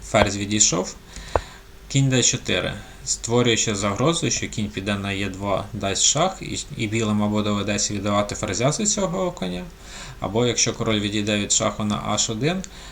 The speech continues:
тоді тура Аш два призведе до мату. Тому, щоб цьому варіанту зарадити, білі зіграли кінь С три,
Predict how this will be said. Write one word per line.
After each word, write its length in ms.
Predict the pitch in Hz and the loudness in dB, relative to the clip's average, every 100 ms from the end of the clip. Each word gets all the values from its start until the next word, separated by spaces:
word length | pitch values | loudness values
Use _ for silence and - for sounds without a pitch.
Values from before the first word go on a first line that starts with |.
| - - | -10 -6
тоді 260 | 90 113 | -2 -2
тура 360 | 110 107 101 - | -2 0 2 2
Аш 160 | 98 82 | 0 0
два 220 | 98 131 | 2 2
призведе 460 | - 92 95 92 98 | 0 -4 -2 -2 -4
до 140 | 90 | -4
мату. 360 | 87 85 - - - - - - - - - - - - - - - - - - - | -4 -6 -6 -10 -12 -20 -18 -18 -20 -20 -20 -20 -20 -20 -18 -18 -18 -16 -16 -16 -6
Тому, 460 | 113 110 113 110 107 | -2 0 2 0 2
щоб 220 | - 104 - - 104 | 0 -2 -6 -4 0
цьому 320 | 123 110 104 | 2 2 2
варіанту 400 | 104 110 101 107 | 4 4 2 0
зарадити, 640 | 104 104 104 92 - 101 104 - 127 - | 2 4 4 2 -2 -6 -6 -10 -12 -4
білі 300 | 98 104 101 | 2 2 4
зіграли 480 | 95 101 104 95 95 | 2 2 2 0 -2
кінь 300 | - 110 101 | -4 -2 0
С 120 | 92 | 0
три, 340 | 90 - 117 | -2 -2 0